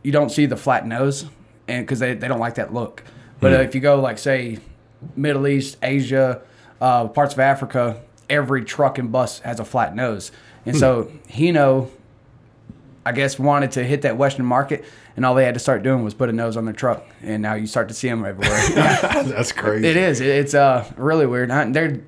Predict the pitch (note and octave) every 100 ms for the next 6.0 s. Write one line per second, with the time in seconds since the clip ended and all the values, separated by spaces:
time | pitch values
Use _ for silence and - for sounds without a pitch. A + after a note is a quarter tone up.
0 | - A#2 D#3 E3 G3+ A3 G#3 G3+ G3+ G3+
1 | B2+ D3 D3 D3+ C#3+ A2+ G#2+ - B2 C3
2 | B2 G#2+ - - _ - C#3+ D#3 C3+ E3+
3 | F3+ - C3 C3 B2+ B2 C#3 C3+ C#3 E3
4 | C3+ A#2 C3+ B2 B2+ B2+ C#3+ C3+ C#3 C3
5 | - C#3 C#3 - - C3 B2+ B2 A#2 G#2